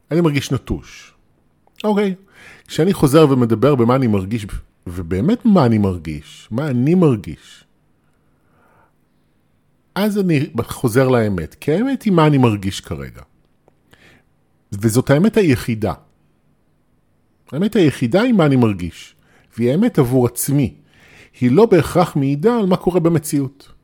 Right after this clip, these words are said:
עכשיו, בוא נראה מה קורה במציאות. זה שאני מרגיש נטוש, האם נטשו אותי?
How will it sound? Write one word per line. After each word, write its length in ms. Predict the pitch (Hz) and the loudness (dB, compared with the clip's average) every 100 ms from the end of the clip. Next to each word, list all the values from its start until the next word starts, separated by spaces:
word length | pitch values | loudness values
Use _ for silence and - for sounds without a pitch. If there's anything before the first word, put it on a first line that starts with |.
| _ _ _ - - | _ _ _ -20 -16
עכשיו, 340 | - - 247 233 127 - _ | -12 0 0 0 -8 -16 _
בוא 140 | 131 220 | 0 2
נראה 200 | 254 233 | 4 4
מה 140 | 151 | 2
קורה 220 | - 165 | 2 2
במציאות. 440 | 160 175 160 156 113 | 4 2 0 -2 -2
זה 100 | 135 | -2
שאני 200 | 165 139 | 0 -2
מרגיש 340 | 123 127 - | -2 -6 -6
נטוש, 340 | 143 107 87 | -6 -6 -8
האם 140 | 107 165 | -6 -4
נטשו 280 | 190 - 233 | -4 0 0
אותי? 260 | - 73 | -2 -10